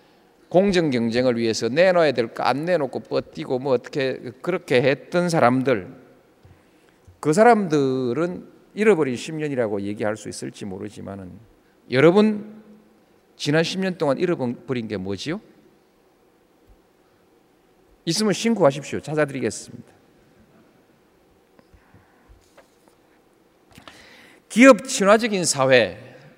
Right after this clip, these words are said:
이렇게 한번 얘기를 해보겠습니다. 이것은 제가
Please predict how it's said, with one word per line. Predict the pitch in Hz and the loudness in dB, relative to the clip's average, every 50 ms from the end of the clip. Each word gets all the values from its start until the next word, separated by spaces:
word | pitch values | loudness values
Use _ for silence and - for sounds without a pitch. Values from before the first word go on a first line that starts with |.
| _ | _
이렇게 | - 156 170 190 - - 160 | -2 0 0 0 0 0 -2
한번 | 120 107 104 95 95 104 101 95 92 90 - | -2 -2 -4 -8 -8 -8 -8 -8 -10 -12 -10
얘기를 | - 113 110 104 107 98 92 | -8 -8 -8 -8 -8 -10 -10
해보겠습니다. | 90 95 90 92 90 90 87 - - - 90 95 92 - 87 85 87 98 - _ _ _ _ _ _ _ _ _ _ _ _ _ _ _ _ _ _ - - 95 - - | -12 -12 -12 -12 -12 -12 -14 -14 -16 -14 -14 -14 -12 -12 -12 -14 -14 -18 -20 _ _ _ _ _ _ _ _ _ _ _ _ _ _ _ _ _ _ -20 -20 -20 -10 -4
이것은 | 151 160 175 185 175 - - 165 156 151 135 123 117 110 101 | -2 2 2 2 2 2 0 0 -2 -2 -2 -4 -6 -6 -8
제가 | - - 110 107 107 101 98 | -8 -8 -8 -6 -6 -6 -8